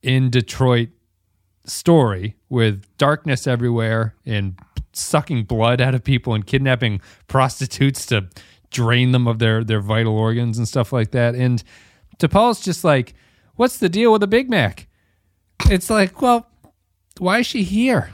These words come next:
Why is she here? It's just so ill-conceived. And it's, um, the thing about this episode and the thing about Enterprise is that Enterprise just feels like, you called it a brand show, but it just feels like it's a Star Trek show that's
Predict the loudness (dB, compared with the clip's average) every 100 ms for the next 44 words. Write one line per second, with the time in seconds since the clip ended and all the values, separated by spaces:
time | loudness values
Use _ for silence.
0 | -6 -4 -4 -4 0 0 0 -4 -8 -2
1 | -2 0 -2 -2 -6 -2 0 0 2 2
2 | 2 0 -8 -2 0 0 -4 -8 _ _
3 | _ -20 _ _ _ _ _ -4 0 2
4 | 2 2 2 -2 -4 -4 -4 -2 -2 -4
5 | -4 -4 -2 0 0 0 0 -2 -2 0
6 | 0 -2 -2 -2 -6 -10 -6 -4 -2 -2
7 | -2 -4 _ _ _ _ _ _ _ _
8 | _ -2 2 2 2 2 2 0 -2 -6
9 | -14 -18 _ _ _ _ _ _ _ _
10 | _ -2 -2 -2 2 2 0 -2 0 -2
11 | -6 -16 _ _ -2 0 2 0 -2 -4
12 | -4 -2 -2 -4 -6 -4 -2 -2 -2 -4
13 | -2 -2 0 0 -2 -4 -4 -6 -2 0
14 | 0 0 -4 -2 -2 0 -2 -8